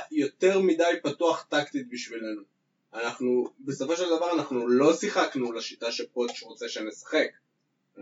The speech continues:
פוטש בא לשלוט במשחק. ואני,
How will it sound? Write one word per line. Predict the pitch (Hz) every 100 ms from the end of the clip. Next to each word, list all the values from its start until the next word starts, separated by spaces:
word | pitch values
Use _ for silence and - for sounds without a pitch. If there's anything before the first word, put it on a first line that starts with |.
| 101 -
פוטש | 135 131 -
בא | 123 131
לשלוט | 131 123 135 127
במשחק. | 131 135 - 214 - - _ _ _ _ _ _ _ _ _ 110
ואני, | 113 117 113 127